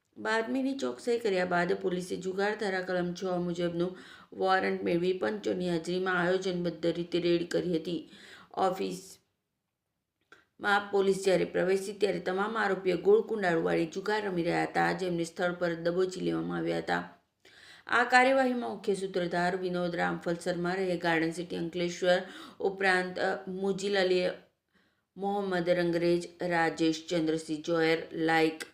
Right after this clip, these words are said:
રશીદ ખાન, ઉમેશ કુમાર શીશ, મુકેશ રાવ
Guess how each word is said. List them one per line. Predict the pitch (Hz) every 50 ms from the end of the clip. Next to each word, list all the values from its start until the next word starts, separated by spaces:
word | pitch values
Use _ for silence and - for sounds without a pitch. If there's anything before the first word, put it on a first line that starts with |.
| _ _ 147
રશીદ | 151 151 151 - 170 156 151 160 156
ખાન, | - - 165 156 156 170 185 185 - - - - _ _
ઉમેશ | - 170 170 165 165 160 - - -
કુમાર | 165 160 160 160 156 156
શીશ, | 156 - - 165 160 160 - -
મુકેશ | 165 160 151 - 160 156 156 156 - - -
રાવ | 156 151 160 165 180 196 - -